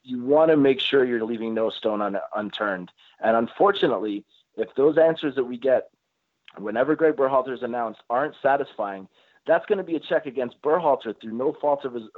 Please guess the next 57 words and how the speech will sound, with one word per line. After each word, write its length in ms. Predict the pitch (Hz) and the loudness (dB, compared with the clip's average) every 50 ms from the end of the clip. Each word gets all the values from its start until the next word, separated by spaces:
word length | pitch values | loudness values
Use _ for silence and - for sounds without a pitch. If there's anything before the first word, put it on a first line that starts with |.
| 90 - _ | -20 -14 _
of 160 | - 120 104 | -6 -6 -6
his 200 | - 120 107 98 | -6 -10 -6 -2
own. 200 | 120 127 127 117 | 0 2 2 2
And 80 | 107 107 | 2 0
I 80 | 117 120 | 0 0
find 260 | - 175 165 156 151 | 2 2 2 4 4
that 80 | 147 139 | 4 4
unfortunate 600 | 123 117 - - 143 147 147 - 107 98 87 - _ | 2 0 0 -2 -2 -2 -2 -2 -8 -12 -12 -12 _
because 340 | 104 101 - 113 110 107 98 _ _ _ - - - _ _ _ | -14 -8 -4 -4 -4 -4 -6 _ _ _ -20 -20 -20 _ _ _
if 160 | 117 123 120 - | -2 -2 -2 -2
he's 240 | - 175 208 190 | -4 -4 -4 -2
the 80 | - - | -2 0
guy, 420 | - 147 151 143 143 143 143 143 - _ | 2 4 4 6 6 4 4 2 0 _
he 240 | _ - 110 110 135 | _ -20 -16 -14 -14
should 200 | 131 - 123 110 | -14 -14 -14 -16
come 240 | - - 139 139 151 | -6 -4 -2 -2 0
in 220 | 151 147 147 143 | -2 -2 -4 -4
with 180 | 123 120 110 - | -6 -6 -8 -8
the 80 | - - - | -12 -16 -16
support 340 | - 107 - 135 135 139 143 | -18 -10 -4 0 2 2 2
of 100 | 143 139 | 2 0
everyone. 380 | 135 131 123 127 123 123 120 | 0 0 -2 -2 -2 -2 -2
Everyone 240 | 120 117 113 120 113 | -4 -4 -4 -8 -12
should 260 | - - _ _ 120 | -16 -18 _ _ -6
say, 140 | 110 107 110 95 | -4 -4 -6 -6
"Look, 200 | 117 135 139 139 - _ - | -4 -4 -4 -4 -4 _ -14
this 100 | 117 - - | -14 -14 -14
is, 160 | 110 104 98 - - | -16 -16 -16 -10 -10
this 160 | 117 - - | -10 -8 -8
is 100 | 135 120 | -10 -6
why 280 | 123 143 151 156 160 | -2 0 2 4 4
we 120 | 165 160 156 | 4 4 4
picked 260 | 160 165 160 151 - | 4 0 -2 -2 -4
him. 280 | 147 139 135 123 120 - _ | -6 -8 -8 -10 -14 -14 _
This 120 | - - - | -14 -14 -14
is 140 | 143 123 | -16 -10
why 260 | 117 123 131 131 131 135 | -2 2 2 4 2 2
he's 80 | 120 | 0
the 80 | 123 120 | -2 -2
best 240 | 117 131 123 - - | 0 0 -2 -2 0
guy." 260 | 127 123 117 117 113 - _ _ _ _ _ _ _ _ _ | 0 0 2 0 0 -4 _ _ _ _ _ _ _ _ _
And 180 | - 113 113 113 | -6 -4 -4 -4
if 80 | 113 | -2
there's 200 | - 131 139 131 | -2 -2 -2 -2
questions 420 | - - 160 165 165 - 151 127 127 - | 0 2 2 2 2 0 -4 -8 -4 -4
saying, 180 | 139 120 113 117 | -2 -2 0 0
"Hey, 160 | 123 131 131 | 0 0 0
maybe 280 | 127 131 131 131 135 | 0 -2 -2 -2 -2
you, 220 | 131 131 135 131 131 _ | -4 -4 -4 -6 -6 _
you 80 | - 143 | -12 -8
know, 300 | 131 123 127 127 120 117 | -4 -4 -2 -4 -4 -6
you 80 | 117 123 | -6 -4
don't 180 | 147 147 143 139 | -2 -2 2 4
know 200 | 151 175 196 180 | 4 4 4 4
if 60 | - | 2
he 80 | 143 | 0
was 340 | 127 123 123 120 120 117 113 | 2 2 2 2 2 -2 -8